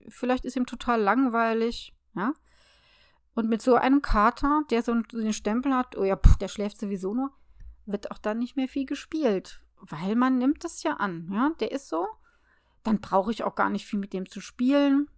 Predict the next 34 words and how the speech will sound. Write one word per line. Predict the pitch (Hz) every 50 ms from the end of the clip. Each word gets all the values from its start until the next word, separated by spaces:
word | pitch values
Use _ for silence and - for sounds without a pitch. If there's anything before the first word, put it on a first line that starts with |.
| - - -
Vielleicht | - - 190 185 - - - _ _ _ -
ist | 254 247 - -
das | 277 - -
auch | - 220 -
so | - - 196
ein | 202
Kater, | - - - 185 196 202 - 196
so | 185 196
ein | 190 -
typischer | - 214 185 - - 180
Lauerer, | 170 165 175 214 254 254 233 214
der | 214 202 -
erst | 208 - - 196
mal | 190 180 185 -
in | - 175
die | - - - -
Gänge | - 226 247 330 381 359
kommen | - - 285 269 262 254
muss, | 254 269 277 - - - - _ _ -
bis | 240 240 -
er | - 202 190
wirklich, | 214 226 - - 214 208 - - - -
ähm, | - - 190 185 196 185 - - - -
auf | - 180
die | - 202
Beute | 196 - 190 196 196 196 185
zustürzt. | - - - 247 302 - - - 277 269 269 269 - -
Also | - 190 190
ganz | 180 196 180 180 - -
typisch | - 202 - - - -
Katze. | - - 208 220 - - - 233
Und | - 208 -
der | 208 202
Mensch | 202 208 214 233 - - -